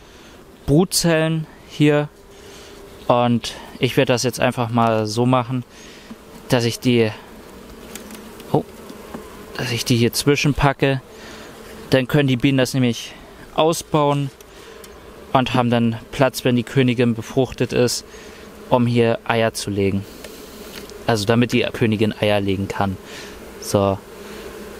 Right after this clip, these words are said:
Gut, die lasse ich jetzt auch noch drin. Und hier haben wir jetzt auch noch ganz viele Bienen.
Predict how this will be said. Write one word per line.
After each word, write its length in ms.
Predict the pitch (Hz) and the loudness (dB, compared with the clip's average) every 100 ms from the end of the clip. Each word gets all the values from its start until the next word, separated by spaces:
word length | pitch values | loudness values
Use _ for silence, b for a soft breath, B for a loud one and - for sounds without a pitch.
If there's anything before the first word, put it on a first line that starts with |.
| - - - - B B B - | -16 -16 -16 -16 B B B 0
Gut, 320 | 120 117 - - - | 2 2 0 -6 0
die 80 | 120 | 2
lasse 220 | 113 110 | 2 0
ich 80 | - | -2
jetzt 200 | 107 - | 0 2
auch 80 | |
noch 140 | 139 123 | 2 0
drin. 320 | - 135 127 - B B - | 2 2 2 -2 B B 0
Und 140 | 123 | 2
hier 400 | - 165 170 170 B B B B B B B B B B B - - - - | 4 4 6 2 B B B B B B B B B B B -18 -16 -16 -4
haben 100 | 143 | 2
wir 60 | 135 | 2
jetzt 160 | 131 - | 2 2
auch 160 | 151 | 2
noch 220 | 147 127 | 2 0
ganz 240 | - 156 - | 0 0 0
viele 260 | - 160 | 2 2
Bienen. 400 | 131 151 170 185 | 2 2 2 0